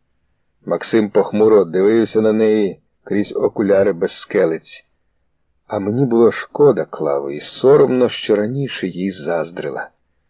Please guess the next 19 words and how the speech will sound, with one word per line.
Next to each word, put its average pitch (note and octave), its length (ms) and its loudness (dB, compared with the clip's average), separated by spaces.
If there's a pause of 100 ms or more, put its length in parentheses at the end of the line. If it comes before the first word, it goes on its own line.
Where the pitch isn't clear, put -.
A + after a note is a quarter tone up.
(460)
Шакула, D3+ 640 4 (560)
лінуючись A2 760 2
звестися, A2 800 0 (640)
порачкував G#2+ 840 4 (400)
до F#2 200 0
напарника C3 840 2 (440)
і - 100 -12
щось G#2 360 0
зашепотів G#2+ 760 0
йому F2 280 -2
на F2+ 140 2
вухо. F#2 460 -2 (680)
Філон D3 340 4
кивав F#2+ 360 2
головою, C#3 720 4
мабуть, A#2+ 520 0
вигадав G2+ 500 2
якусь F2+ 420 -4 (100)
капость. - 680 -6